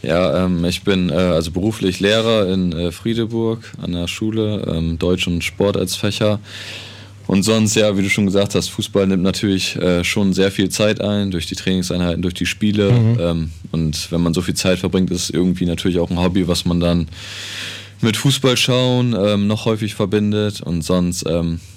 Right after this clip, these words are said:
Speaker 1: viel Zeit mit der Freundin verbringen, ähm,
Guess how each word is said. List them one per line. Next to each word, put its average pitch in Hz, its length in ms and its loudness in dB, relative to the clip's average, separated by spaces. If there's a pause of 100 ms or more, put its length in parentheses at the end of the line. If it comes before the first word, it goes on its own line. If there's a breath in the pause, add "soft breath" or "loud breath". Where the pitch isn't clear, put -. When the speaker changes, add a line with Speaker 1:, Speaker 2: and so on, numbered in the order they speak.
Speaker 1:
viel 95 260 -2
Zeit 92 480 0 (380 loud breath)
mit 92 160 -4
der 90 80 0
Freundin 101 400 0
verbringen, 98 680 0
ähm, 85 260 -2